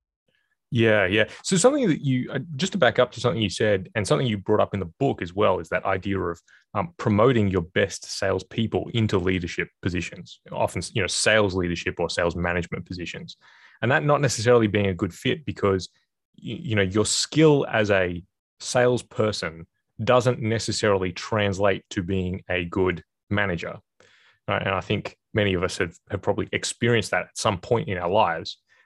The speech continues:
um, working for someone who got promoted into that, that position. Um, so how, how do you then, let's say, how do you make sure that your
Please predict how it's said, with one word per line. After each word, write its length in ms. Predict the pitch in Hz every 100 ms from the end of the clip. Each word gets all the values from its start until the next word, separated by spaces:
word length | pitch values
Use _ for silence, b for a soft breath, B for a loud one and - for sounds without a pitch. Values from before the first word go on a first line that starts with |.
| _
um, 200 | 98 90
working 440 | 92 107 104 101 87
for 440 | - 90 87 87 _ _ _ _
someone 280 | - 110 101
who 80 | 95
got 200 | 80 -
promoted 380 | - 92 92 92
into 320 | 95 101 95
that, 200 | 82 - _ _ _ -
that 160 | 90
position. 500 | 101 85 85 87 151 _ b b b b b
Um, 340 | 120 123 127 - _ _ _ _ _ _ _ _ _ _ _ _ _ _ _ _ _ _ _ _ _ _
so 380 | - 170 165 147 - _ _ _ -
how, 240 | - 202 -
how 180 | - 247
do 80 | 269
you 160 | 247
then, 460 | 190 151 147 147 139 _ _ _ _ _ -
let's 220 | 143 -
say, 320 | 131 113 113
how 180 | - 180
do 100 | 214
you 80 | 226
make 280 | 139 131 -
sure 520 | - 113 92 90 110 _ _ -
that 300 | 107 101 -
your 560 | 104 104 104 101 98 95